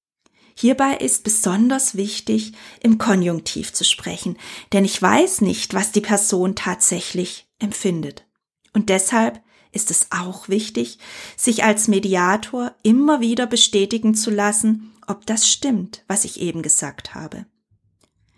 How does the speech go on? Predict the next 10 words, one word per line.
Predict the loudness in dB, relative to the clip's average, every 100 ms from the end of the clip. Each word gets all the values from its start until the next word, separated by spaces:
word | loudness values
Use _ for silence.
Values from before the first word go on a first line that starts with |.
| _ _ 0
Wir | 4 4
Mediatorinnen | 4 2 -2 0 0 2 0 0 0
und | 2
Mediatoren | 2 0 -2 -4 -4 -2 -2 -4 -10 -20 _
treten | 2 2 2 0
damit, | 0 2 2 0 -4 -10 0
wenn | 2
du | 2
so | 2 0 0
willst, | 0 -2 -6